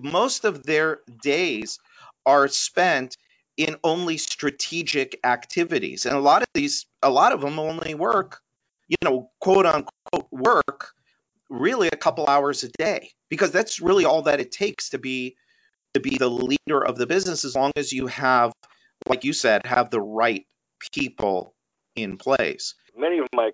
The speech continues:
Speaker 2: clients, um, want to be able to utilize my services on a monthly basis. So it's really gonna come down to, you know, what types of things are, are, are they needing? So as far as my particular services, you know,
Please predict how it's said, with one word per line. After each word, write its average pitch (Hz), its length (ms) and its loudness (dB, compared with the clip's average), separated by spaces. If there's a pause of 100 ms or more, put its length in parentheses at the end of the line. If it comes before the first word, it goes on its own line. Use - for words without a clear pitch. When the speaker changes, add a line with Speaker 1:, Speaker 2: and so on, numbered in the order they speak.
Speaker 2:
clients, 104 420 -2 (240)
um, 98 220 -4
want 104 360 -4
to - 60 -10
be 104 120 -8
able 98 140 -4
to 98 60 -16
utilize 101 500 -2
my 95 160 -8 (100)
services 95 460 -6 (120)
on 98 180 -6
a 90 80 -12
monthly 92 480 -10
basis. - 460 -18 (580)
So 104 140 -2
it's 104 140 -8
really 139 180 4
gonna 120 160 0 (160)
come 113 180 -2
down 104 320 -2 (120)
to, 95 280 -12 (480)
you 98 140 -12
know, 92 320 -4
what - 160 2 (100)
types 120 220 -2 (100)
of 104 140 -10
things 104 360 -4 (220)
are, 95 340 -4 (120)
are, 101 240 -2
are 98 280 -2
they 95 220 -6 (160)
needing? 87 300 -16 (160)
So 98 180 -6
as 90 60 -10 (100)
far 131 220 2
as 107 140 -4
my 110 280 0
particular 110 440 -8 (100)
services, 104 640 -4
you 101 100 -10
know, 92 400 -6